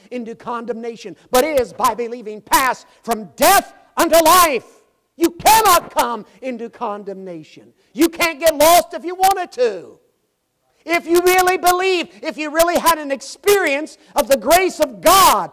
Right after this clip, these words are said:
as old one preacher said, you could swing out over a hill on a rotten cornstalk, sing Amazing Grace, and spit the devil in the eye. Once saved, always saved. Jesus said, "All that the Father giveth me," John six thirty-seven, "shall come to me,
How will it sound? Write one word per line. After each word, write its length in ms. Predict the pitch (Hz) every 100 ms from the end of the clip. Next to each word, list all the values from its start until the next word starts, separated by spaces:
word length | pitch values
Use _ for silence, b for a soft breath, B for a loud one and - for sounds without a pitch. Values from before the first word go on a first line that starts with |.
| b -
as 180 | 208
old 220 | 240 254 226
one 240 | 220 233
preacher 320 | 202 214 214
said, 320 | 185 226 240
you 80 | 214
could 160 | 190 -
swing 260 | 214 240
out 80 | 226
over 200 | 226 208
a 40 | 165
hill 180 | 254
on 140 | 220 185
a 20 | _ b
rotten 320 | 175 214 226 208
cornstalk, 580 | 220 247 233 247 254
sing 200 | - 240
Amazing 380 | 233 233 208 202
Grace, 240 | 196 233 202
and 100 | 165
spit 240 | - 240
the 80 | 202
devil 240 | 233 226
in 60 | 190
the 100 | 170
eye. 220 | 143 131 b b
Once 240 | 185 214
saved, 300 | - 233 240
always 480 | 233 254 214 156 127
saved. 500 | - 110 104 78 80 _ _ _ _ _ _ _ _ -
Jesus 340 | 226 208 208
said, 160 | 233 226
"All 140 | 233
that 120 | 220
the 100 | 214
Father 340 | 262 240 220 214
giveth 240 | 233 220
me," 120 | 247
John 300 | 190 220 226
six 240 | 226 240 -
thirty-seven, 560 | 233 226 262 247 196 b b
"shall 320 | - 240 233
come 340 | - 262 262 240
to 60 |
me, 260 | 214 175